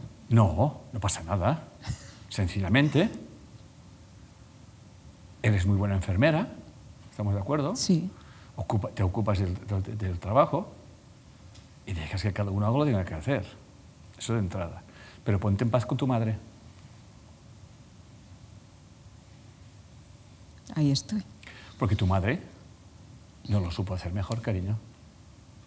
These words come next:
Speaker 1: Esta, es, es más, es más violenta la madre de Xavi que tu madre. Eso la gente no lo entiende.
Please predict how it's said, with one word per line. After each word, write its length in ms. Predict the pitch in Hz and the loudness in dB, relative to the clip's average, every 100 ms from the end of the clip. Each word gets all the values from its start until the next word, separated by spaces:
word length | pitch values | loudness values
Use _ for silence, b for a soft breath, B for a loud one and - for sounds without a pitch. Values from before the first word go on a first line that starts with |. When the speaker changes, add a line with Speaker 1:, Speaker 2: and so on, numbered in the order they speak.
| B B B B B B - - | B B B B B B -20 -2
Speaker 1:
Esta, 240 | - - - - | 0 0 -4 -2
es, 240 | - - - - | 2 2 2 4
es 100 | 127 | 6
más, 360 | 110 80 - - - - - - B B B | 6 2 -6 -10 -18 -20 -20 -20 B B B
es 140 | 139 113 | 4 8
más 260 | 143 147 | 8 6
violenta 680 | 135 151 120 104 82 87 - - - - - - | 8 10 10 6 4 -2 -10 -16 -20 -20 -12 2
la 180 | 113 | 6
madre 300 | 110 135 127 | 10 10 8
de 160 | 113 110 | 6 6
Xavi 220 | 151 175 | 4 4
que 120 | 190 | 2
tu 120 | 131 113 | 2 2
madre. 340 | 95 87 85 - - - - - - - - - - - - - - - | 2 -2 -6 -12 -20 -20 -20 -20 -20 -20 -20 -20 -20 -20 -20 -20 -12 -4
Eso 180 | 107 | 0
la 60 | 123 | 2
gente 220 | 139 135 | 2 2
no 100 | 123 | 4
lo 60 | 113 | 4
entiende. 440 | 95 104 87 82 | 2 0 0 -2